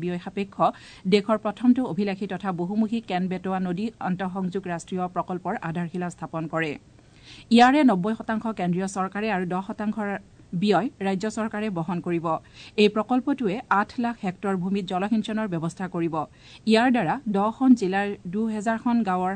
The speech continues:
সাত লাখতকৈও অধিক কৃষক পৰিয়াল উপকৃত হ'ব। এই প্ৰকল্পটোৱে মধ্যপ্ৰদেশৰ দহখন জিলাৰ চৌৰাল্লিছ লাখ জনসাধাৰণক খোৱা পানীৰ যোগান ধৰিব। প্ৰকল্পটোৱে এশ তিনি মেগাৱাট জলশক্তিৰ লগতে সাতাইছ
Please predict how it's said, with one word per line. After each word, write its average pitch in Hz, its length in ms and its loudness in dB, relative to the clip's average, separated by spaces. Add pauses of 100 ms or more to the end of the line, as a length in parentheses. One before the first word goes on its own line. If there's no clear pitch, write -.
সাত 202 240 -4
লাখতকৈও 202 580 -4
অধিক 226 240 2
কৃষক 190 320 -6
পৰিয়াল 196 320 -4
উপকৃত 180 360 -6 (120)
হ'ব। 160 120 -6 (640)
এই 202 140 8
প্ৰকল্পটোৱে 240 640 0 (380)
মধ্যপ্ৰদেশৰ 240 840 0
দহখন 190 320 0 (120)
জিলাৰ 180 240 0 (180)
চৌৰাল্লিছ 226 500 -2 (220)
লাখ 196 120 2 (140)
জনসাধাৰণক 190 640 -2
খোৱা 214 220 0
পানীৰ 185 260 -2
যোগান 165 280 -2
ধৰিব। 170 200 -2 (600)
প্ৰকল্পটোৱে 240 640 2 (200)
এশ 190 80 -6 (160)
তিনি 247 240 4
মেগাৱাট 190 380 -2 (100)
জলশক্তিৰ 196 560 -4
লগতে 185 260 -4 (140)
সাতাইছ 208 320 -4